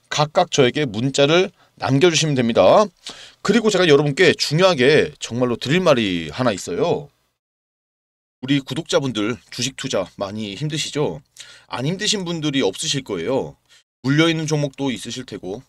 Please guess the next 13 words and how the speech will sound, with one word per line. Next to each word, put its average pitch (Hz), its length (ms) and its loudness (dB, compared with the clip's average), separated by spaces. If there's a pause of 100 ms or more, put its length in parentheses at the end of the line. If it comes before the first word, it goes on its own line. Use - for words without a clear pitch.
뭐 90 360 -8
회복되고 151 460 -4
있는 117 140 -6
종목들도 101 500 -12
있을 104 220 -14
테고, 92 340 -12 (480)
그런데 135 240 -2
아마 120 240 2
물려있는 156 480 0
종목들이 117 680 -6
좀 107 180 -14
대부분이지 135 640 -6
않을까, 104 480 -8